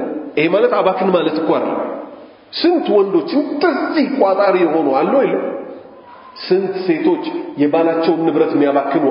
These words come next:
አሉ የሉ? አብዛኛዎቻችን እስልምናችን አልቀየረንም። ተቀየርን የሚባለው ከላይ እቺ ጺም ማሳደግ፣ ሱሪ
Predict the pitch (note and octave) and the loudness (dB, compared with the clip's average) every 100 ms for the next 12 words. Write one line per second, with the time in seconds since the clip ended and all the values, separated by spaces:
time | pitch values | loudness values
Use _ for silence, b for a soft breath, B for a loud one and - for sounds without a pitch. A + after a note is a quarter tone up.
0 | - A3+ A#3 A#3+ A3+ C4+ - - - - | 2 2 2 2 2 0 -4 -8 -12 -16
1 | - - - - - - - G#3+ F#3 G#3+ | -20 -20 -20 -20 -20 -20 -4 -2 0 2
2 | D#4 C#4+ C4+ B3 B3 A3+ C#4+ G#3+ - F#3 | 2 4 2 2 0 0 0 -2 0 0
3 | E3+ D3 C#3+ B2 A#2+ B2 A#2 G2+ - - | 2 0 0 -2 0 0 0 0 -4 -8
4 | - - - - - _ _ B B - | -12 -16 -20 -20 -20 _ _ B B 0
5 | A#3 D#4 C#4 A#3 E3+ E3 A#2 - C#3 A#3 | 0 2 2 2 2 0 0 0 2 2
6 | - - - - - E3 B2+ - C3 - | 0 -4 -6 -8 -2 0 0 -2 -4 -6
7 | - D3 C#3 C#3 C3+ A#2 A2 - - - | -8 -8 -8 -2 0 2 0 -4 -6 -8
8 | - - - - - D3 | -10 -16 -18 -12 -2 0